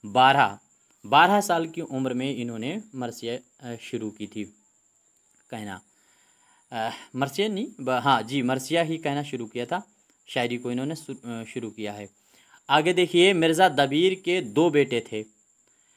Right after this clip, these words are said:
मैंने कई बार ये इस तरह के सवाल आपसे पूछे हैं और एक्सप्लेन भी किए हैं। दो बेटे थे, जेल में से कौन सा जुमरा सही है? उनके बेटों का जुमरा आपको बताना है, कौन सा वो जुमरा है जो स-, सही है। तो उम्मीद करता हूँ सभी का आंसर बिल्कुल सही होगा।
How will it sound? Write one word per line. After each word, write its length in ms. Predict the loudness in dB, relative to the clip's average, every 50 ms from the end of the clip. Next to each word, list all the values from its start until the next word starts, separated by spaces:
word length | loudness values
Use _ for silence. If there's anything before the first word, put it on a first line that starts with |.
| _ _ _ _ _ -8
मैंने 180 | -4 -2 0 2
कई 180 | 4 4 6
बार 180 | 8 6 6 6
ये 100 | 4 0
इस 280 | 0 0 -2 -4 -2 0
तरह 180 | 0 0 0
के 120 | -2 -2 -2
सवाल 300 | 0 2 4 4 4 2
आपसे 220 | 0 -2 -4 -10
पूछे 380 | -10 -10 -10 -8 -2 0 0 0
हैं 240 | 2 0 -2 -4
और 160 | -4 -4 -4 -4
एक्सप्लेन 440 | -6 -8 -10 -8 -4 -4 -2 -2
भी 100 | -2 -4
किए 180 | -4 -4 -6 -6
हैं। 180 | -6 -6 -2 2
दो 160 | 4 4 4
बेटे 280 | 4 0 -2 -2 -4
थे, 160 | -2 -2 -2 0
जेल 300 | 0 0 0 0 0 -2
में 140 | -4 -6
से 160 | -6 -6 -8 -10
कौन 300 | -8 -8 -8 -8 -6 -6
सा 140 | -6 -6
जुमरा 300 | -6 -4 -4 -4 -2 -4
सही 440 | -4 -4 -6 -8 -6 -6 -6 -6 -6
है? 140 | -8 -10 -12 _ _ _ _ _ _ _ _ -8
उनके 280 | -8 -6 -4 -2 -2
बेटों 360 | 0 0 -2 -2 -2 -4 -6 -2
का 200 | -2 -2 -2 0
जुमरा 360 | -2 -4 -4 0 2 2 2
आपको 300 | 2 0 -2 -8 -10 -8
बताना 420 | -8 -8 -6 -6 -6 -4 -4 -4
है, 280 | -2 -2 -2 -2 -2 -4 _ _ _ _ _ _ _ _ _
कौन 200 | -2 -2 -2 0
सा 120 | 0 0 0
वो 200 | 2 2 0 -2
जुमरा 320 | -2 -4 -4 -2 -2 0
है 120 | 0 0 -2
जो 100 | -4 -4
स-, 220 | -6 -8 -16 -18 _ _ _ _ -6 -4
सही 260 | -4 -4 -4 -4 -6
है। 180 | -6 -8 -10 -12 _ _ _ _ _ _ _ _ _ _ -14
तो 60 | -10
उम्मीद 360 | -4 -2 0 2 0 0 2
करता 260 | 0 0 0 0 0
हूँ 220 | -2 -2 -2 -6 -6
सभी 380 | -6 -6 -6 -4 -4 -4 -2
का 120 | 0 2 2
आंसर 340 | 2 0 -2 -4 -6 -6
बिल्कुल 320 | -6 -6 -8 -8 -8 -8 -8
सही 300 | -6 -4 -4 -2 0 0
होगा। 400 | 0 0 0 0 0 0 -2